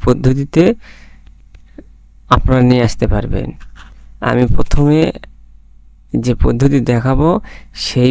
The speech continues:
পদ্ধতিটি আপনারা দেখবেন, তারপর পরের পদ্ধতি আপনারা দেখবেন।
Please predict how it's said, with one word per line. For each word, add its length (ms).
পদ্ধতিটি 580
আপনারা 340
দেখবেন, 320
তারপর 260
পরের 280
পদ্ধতি 360
আপনারা 220
দেখবেন। 320